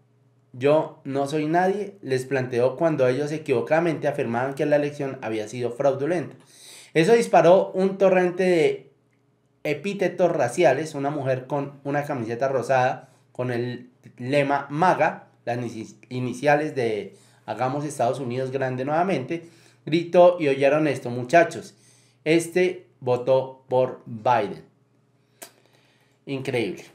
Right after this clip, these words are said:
Eso no tiene nada que ver, absolutamente nada que ver. Los actores que llevó, eh, que llevaron los demócratas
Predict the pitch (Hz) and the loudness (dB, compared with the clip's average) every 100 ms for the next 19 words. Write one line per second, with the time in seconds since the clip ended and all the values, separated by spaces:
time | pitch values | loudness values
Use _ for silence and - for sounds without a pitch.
0 | _ _ _ _ 123 143 135 135 135 131 | _ _ _ _ -12 -8 -6 -8 -8 -8
1 | 135 135 139 135 135 135 123 117 113 - | -6 -4 -4 -4 -8 -6 -6 -6 -8 -10
2 | 104 110 117 110 117 113 107 104 104 87 | -12 -10 -10 -10 -10 -8 -8 -12 -16 -18
3 | 95 156 175 185 - 220 202 196 - - | -4 -2 0 -2 2 2 4 0 -6 -18
4 | _ _ _ _ _ _ _ _ _ - | _ _ _ _ _ _ _ _ _ -2
5 | 139 135 123 131 143 - - _ _ 135 | -2 0 2 4 4 0 -14 _ _ -4
6 | 131 127 123 123 117 117 107 104 - - | -2 0 0 -2 0 0 -2 -8 -6 -4
7 | 127 127 143 160 143 143 127 120 131 147 | 0 2 4 4 0 -6 -6 -4 -2 -2
8 | - 127 131 135 127 | 0 0 -2 -2 -6